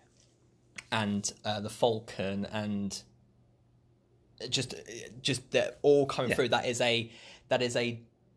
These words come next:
Speaker 1: defining blockbuster cinematic moment, that point.
Speaker 2: Oh.
Speaker 1: It gets a little Lord of the Rings
Speaker 2: Yeah, but I
Speaker 1: as, as you see these sort of two tribes kind of go, like, facing up against each other.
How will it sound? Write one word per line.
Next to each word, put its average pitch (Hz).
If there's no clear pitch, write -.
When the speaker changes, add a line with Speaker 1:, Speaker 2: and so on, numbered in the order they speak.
Speaker 1:
defining 123
blockbuster 120
cinematic 107
moment, 101
that -
point. 101
Speaker 2:
Oh. 139
Speaker 1:
It 165
gets 208
a -
little 180
Lord 151
of 131
the 131
Rings 160
Speaker 2:
Yeah, 220
but 202
I 143
Speaker 1:
as, 139
as 135
you 135
see -
these 123
sort -
of 117
two 135
tribes 123
kind 117
of 113
go, 117
like, 107
facing 123
up 113
against 117
each 107
other. 110